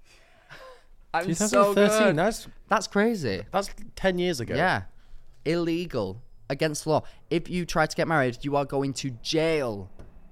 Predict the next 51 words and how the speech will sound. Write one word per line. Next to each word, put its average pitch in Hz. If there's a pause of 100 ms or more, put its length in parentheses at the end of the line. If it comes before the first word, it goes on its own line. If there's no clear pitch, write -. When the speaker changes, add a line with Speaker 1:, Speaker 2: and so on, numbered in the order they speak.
(340)
Speaker 1:
I 113
don't 131
think 120
it 123
Speaker 2:
So, 147
Speaker 1:
meant 110
that, 101
actually. 110
I 104
Speaker 2:
so 170
Speaker 1:
think 113
you 104
just 101
Speaker 2:
put 190
it, -
Speaker 1:
can't 98
do -
Speaker 2:
put -
Speaker 1:
it, -
Speaker 2:
it -
Speaker 1:
yeah. 151
Speaker 2:
this -
way. 95 (480)
Speaker 1:
<laughs> 160
Speaker 2:
You've 170
been 147 (100)
alive 139
longer 135
when 113
gay 120
marriage 113
has 104
been 113
illegal 101
than 98
Speaker 1:
Yeah. 107
Speaker 2:
you 120
have 107
been 107
when 104
it's 92
legal. 98 (140)
Speaker 1:
That's 143
why 151
things 151
like 135
Speaker 2:
That's -
Speaker 1:
this 151
Speaker 2:
crazy. 127
Speaker 1:
are -
necessary. 98